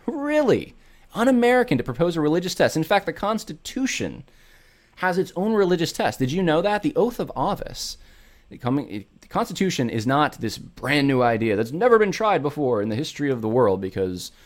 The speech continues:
uh, we are, it's an American experiment and founded on these. Pr-, no, no. The Constitution comes from assumptions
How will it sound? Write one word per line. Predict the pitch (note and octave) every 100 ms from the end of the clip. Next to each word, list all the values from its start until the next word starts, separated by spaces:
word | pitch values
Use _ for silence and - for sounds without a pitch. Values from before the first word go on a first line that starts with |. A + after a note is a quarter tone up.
| - - -
uh, | G2+ F#2+ F#2
we | C3 G3
are, | C#3+ B2 G#2
it's | G#2 D#3
an | D#3
American | E3 A#3+ A3 -
experiment | - - - F3 G3+ A#2+ F#2+ E2+
and | G#2+ G2+
founded | G#3+ A#3 F3+
on | E3+
these. | D#3+ C#3+
Pr-, | -
no, | - C3 D2
no. | G#2+ E2 -
The | - -
Constitution | - C4+ - C#4+ - D#3 D3+ C#3+
comes | C3+ A#2+ D#3+
from | - G2 G#2+
assumptions | B2+ - G2 G#2 G2 G2